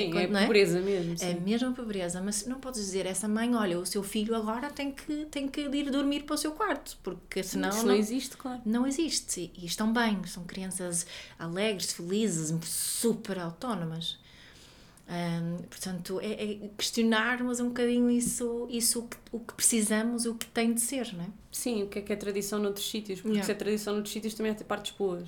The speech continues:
Speaker 1: não só
Speaker 2: Exato,
Speaker 1: partes más,
Speaker 2: exato,
Speaker 1: não é?
Speaker 2: exatamente.
Speaker 1: Eu lembro-me de conheci, por causa de um, de um projeto de consultoria, que conheci uma, uma, uma senhora que estava a criar uma linha de panos para transportar os bebés às costas, que é uma
Speaker 2: Uhum.
Speaker 1: coisa que em Portugal ninguém faz.
Speaker 2: Sim.
Speaker 1: Toda a gente transporta os
Speaker 2: Então,
Speaker 1: bebés
Speaker 2: não
Speaker 1: ao
Speaker 2: no
Speaker 1: peito,
Speaker 2: peito,
Speaker 1: não é?
Speaker 2: exato.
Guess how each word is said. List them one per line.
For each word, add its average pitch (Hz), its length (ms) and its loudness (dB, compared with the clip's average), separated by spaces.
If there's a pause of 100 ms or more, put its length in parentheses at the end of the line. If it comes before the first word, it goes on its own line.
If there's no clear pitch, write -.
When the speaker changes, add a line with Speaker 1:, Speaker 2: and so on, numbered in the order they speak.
(120)
Speaker 1:
não 175 240 -2
só 170 60 4
Speaker 2:
Exato, 285 240 8
Speaker 1:
partes 240 180 4
más, 180 320 2
Speaker 2:
exato, 214 420 6
Speaker 1:
não 185 80 2
é? 196 140 0
Speaker 2:
exatamente. 208 600 0
Speaker 1:
Eu 185 80 2
lembro-me 220 320 6
de 214 80 -8
conheci, 214 580 0 (100)
por - 120 -16
causa 202 240 2
de 190 80 0
um, 196 180 2
de 202 60 2
um 202 40 0
projeto 202 260 0
de 208 60 -8
consultoria, 226 520 -4
que 220 180 0
conheci 214 340 2
uma, 202 120 2 (720)
uma, 180 720 -4 (180)
uma 170 440 -4
senhora 247 420 0
que 254 100 -6
estava 208 280 -2
a - 20 -6
criar 196 380 -2
uma 185 160 -2
linha 196 260 0
de 180 160 -6
panos 214 460 -2
para - 140 -8
transportar 202 340 -4
os 196 60 -4
bebés 190 240 -4
às 190 140 -8
costas, 165 380 -10
que 202 60 0
é - 40 4
uma 175 120 4
Speaker 2:
Uhum. 180 60 2
Speaker 1:
coisa 185 180 -4
que 190 80 -6
em - 20 -4
Portugal 190 240 -4
ninguém 202 240 0
faz. - 380 -10
Speaker 2:
Sim. - 160 -4
Speaker 1:
Toda 170 100 2
a - 40 2
gente 175 120 -2
transporta 170 380 -4
os 175 40 -4
Speaker 2:
Então, 185 120 0
Speaker 1:
bebés 185 180 0
Speaker 2:
não 214 80 4
Speaker 1:
ao 202 60 0
Speaker 2:
no 202 60 0
Speaker 1:
peito, 170 120 2
Speaker 2:
peito, 180 200 2
Speaker 1:
não 165 80 0
é? 202 220 -4
Speaker 2:
exato. 180 420 -10